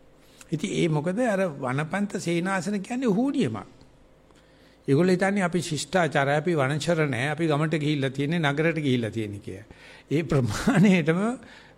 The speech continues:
මේ පරිහානිය තමයි. නගරේ ගමට වැඩිය, කැලේට වැඩිය සෞතුයි නගරේ. නගරයට වැඩිය, සමා වෙන්න, කැලේට වැඩිය සෞතුයි ගම.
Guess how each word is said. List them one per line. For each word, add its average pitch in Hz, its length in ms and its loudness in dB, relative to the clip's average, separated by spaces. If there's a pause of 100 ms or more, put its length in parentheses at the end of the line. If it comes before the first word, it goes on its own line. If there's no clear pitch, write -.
(120)
මේ 139 260 -2
පරිහානිය 135 600 -2
තමයි. - 260 -10 (1400)
නගරේ 131 460 4 (1080)
ගමට 139 300 2
වැඩිය, 147 800 0
කැලේට 143 400 0
වැඩිය 147 380 2
සෞතුයි 139 440 0
නගරේ. 117 360 -4
නගරයට 139 400 -4
වැඩිය, 143 360 -2
සමා 123 300 -2
වෙන්න, 117 180 -4
කැලේට 131 360 0
වැඩිය 135 280 -2
සෞතුයි 131 400 -4
ගම. 117 220 -2